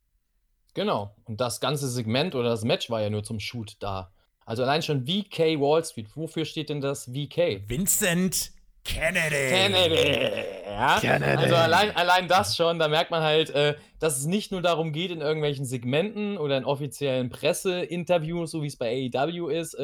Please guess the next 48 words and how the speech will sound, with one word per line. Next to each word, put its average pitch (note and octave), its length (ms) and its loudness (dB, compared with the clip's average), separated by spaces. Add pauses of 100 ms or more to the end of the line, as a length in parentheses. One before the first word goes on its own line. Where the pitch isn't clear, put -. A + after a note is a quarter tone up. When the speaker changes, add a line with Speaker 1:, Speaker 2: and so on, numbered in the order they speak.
Speaker 1:
irgendwie D3 280 -2
Kritik, - 680 -10
äh, C#3+ 240 -2
gegen C#3 360 -6
W C#3 140 -2
W C#3 60 -2
E C3+ 160 -4
zu - 240 -8
äußern C#3+ 440 -2
oder B2 220 -2
sie C3 140 -6
mal B2+ 180 -2
hier C3 120 -4
und B2+ 120 -4
da B2 100 0
zu - 120 -16
dissen, D#3 400 -4 (360)
sondern E3+ 360 2
man D#3+ 140 2
macht E3+ 280 2
das, E3 240 4
äh, D3+ 180 2
indem D#3 220 2
man D#3 120 2
ein C#3+ 40 -2
ganzes C#3+ 340 0
Gimmick G#3+ 400 4 (240)
für F3 180 2
einen D3 200 2
Wrestler E3 440 4
erschafft, C3 580 0
ja, D#3 240 2 (420)
<laughs> C#4+ 400 2
mit F#3+ 180 0
dem E3+ 220 2
Namen F3 500 4
auch C3+ 240 0
nochmal, C#3 540 2
äh, D3 280 4 (360)
das E3 180 0
ganz E3 280 -2
deutlich D#3+ 480 2
macht D#3+ 400 -2
und, D3+ 360 0
äh, C#3+ 200 4
ja, D3 180 4
das C3+ 160 -4
Match F3+ 420 0